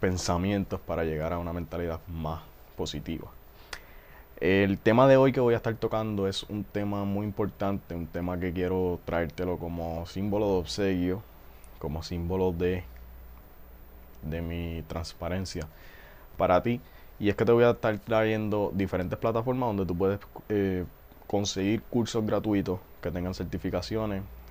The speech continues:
una información muy valiosa que tú puedas tenerla para tu desarrollo, para crear lo que estés creando, no importa cuál sea el tema, porque estamos en, en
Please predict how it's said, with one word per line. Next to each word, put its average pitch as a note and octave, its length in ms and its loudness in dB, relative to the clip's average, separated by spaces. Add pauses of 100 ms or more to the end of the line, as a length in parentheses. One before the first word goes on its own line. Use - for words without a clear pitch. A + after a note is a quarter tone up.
(160)
una D#2+ 100 -8
información F2 500 -4
muy F2 120 -2
valiosa F#2 480 -2
que E2+ 80 -2
tú D#2+ 100 -6
puedas E2+ 360 -4
tenerla F2 580 -2 (720)
para F2+ 280 0
tu F2 140 -2
desarrollo, G2+ 720 0 (360)
para D#2+ 280 -2
crear D#2+ 360 -2
lo F#2+ 220 0
que F#2+ 60 -4
estés - 240 -8
creando, G2+ 600 0 (220)
no F#2 80 -4
importa F2+ 420 -2
cuál F2+ 120 0
sea F2+ 160 -6
el D#2 80 -6
tema, G#2 400 -2 (360)
porque A2+ 200 0
estamos A2 380 0
en, A2 260 -2
en G2 460 -2